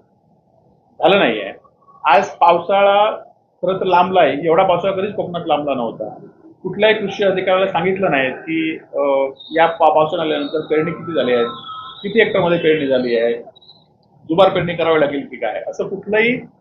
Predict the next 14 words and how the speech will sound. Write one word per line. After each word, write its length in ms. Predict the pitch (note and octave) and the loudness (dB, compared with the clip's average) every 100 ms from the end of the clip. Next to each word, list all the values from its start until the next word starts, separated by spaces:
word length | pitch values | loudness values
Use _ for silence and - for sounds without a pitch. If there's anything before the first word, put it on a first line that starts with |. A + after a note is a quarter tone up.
| - | -2
आदेश 440 | - E3+ D3 - - | 2 2 0 -2 -10
कृषी 260 | E3 G3+ | -12 -6
विभागाला 420 | F#3 F3 E3+ F3 | -2 0 0 0
अजूनही 320 | D3 D3 F#3+ F3 | 0 0 0 -2
दिले 280 | C#3+ A#2+ | -2 -4
नाहीत. 120 | - - _ _ _ - | -6 -14 _ _ _ -6
आणि 160 | E3+ | -6
त्यामुळे 680 | F3+ F#3+ G3 G3+ A3 A#3 A#3 - _ | 0 2 2 2 2 0 -2 -16 _
खरं 220 | F3+ G3+ G#3+ | 0 0 0
तर 120 | G#3 | -4
हे 280 | F3 G#3 A3+ | -2 -2 -2
राजकारण 680 | - D#3 D#3+ D3+ G#3 G#3+ | -2 2 2 2 0 2
करण्यात, 380 | G3 F3 F3 F3+ | 2 0 0 2
राजकारणामधनं 960 | D3+ D#3 D#3 F#3 F#3 F#3 F3+ F3+ G3 - | 2 2 0 -2 -2 -4 -6 -4 -4 -4